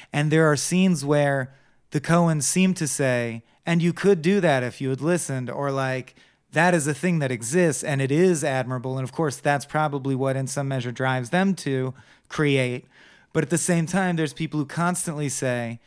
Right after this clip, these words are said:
and this is so true from us having worked at Cracked and comedy so much, um, you think you're, like, better than someone else or your art is realer because you write about serious shit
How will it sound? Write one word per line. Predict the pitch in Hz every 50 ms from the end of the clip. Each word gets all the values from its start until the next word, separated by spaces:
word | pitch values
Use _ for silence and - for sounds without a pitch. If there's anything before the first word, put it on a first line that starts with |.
| _ - - _ -
and | 147 147
this | 160 156 139
is | 151 131 -
so | - 151 143
true | 139 - 143 139 135 131 127
from | - - 151 139 135
us | 139 131 135 -
having | 135 123 123 123
worked | 120 131 131 131 -
at | 120 -
Cracked | - 143 143 147 147 139 -
and | 135 117
comedy | - - 139 151 156 147 127
so | - - 127 117
much, | 117 117 117 - - - - - - - - - _ -
um, | 160 156 156 151 143 139 135 131 123 - - _ _ _ _ _ _ _ - - _ _ _ _ _ _ _ _ _ -
you | 151 185 190
think | - - 247 247 233 -
you're, | 254 247 214
like, | 196 180 160 - 113 -
better | 143 143 160 190 196
than | 180 202 196
someone | - - 202 196 190 190
else | 190 190 190 185 - -
or | - 156
your | 151 147 147 -
art | 151 156 160 160
is | 156 131 117 117
realer | 117 120 131 139 156 165 175 175 175 185 190 190 190 180 - - - _ _ -
because | 160 143 - 175 175 151 139
you | 160 156 139
write | 143 147 147 147 151 147
about | 139 135 135 131 127 123 117 -
serious | - - - - 156 156 160 165 165 156 156 143
shit | 151 - - 160 160 160 156 - - _